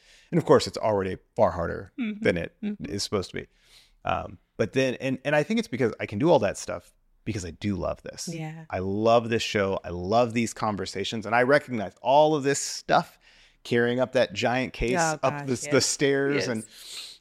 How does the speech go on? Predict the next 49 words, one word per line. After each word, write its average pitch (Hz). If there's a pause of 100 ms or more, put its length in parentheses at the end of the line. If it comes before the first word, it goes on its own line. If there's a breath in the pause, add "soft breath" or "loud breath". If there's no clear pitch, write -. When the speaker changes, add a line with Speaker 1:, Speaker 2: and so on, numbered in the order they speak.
Speaker 1:
all 143
that 139
to 123
get 131
up 131
into 127
this, 120
uh, 117
rental 123
studio 120
so -
that 107
we 107
could -
record 113
this 110
conversation. 107
All 151
of 160
that 139
is 117
worth 107
it 90
because 95
this 113
conversation's -
amazing 185
Speaker 2:
Mm. 175
Speaker 1:
and 92
I 90
love 87
this. 101 (240)
And 85
so 85
I -
go, -
"It's -
totally 92
worth 90
it." - (300)
Speaker 2:
Yes. 165 (500)
Speaker 1:
I, 107 (100)
the 123
conviction 113
on 95
the 87
other 95
side 87
is 90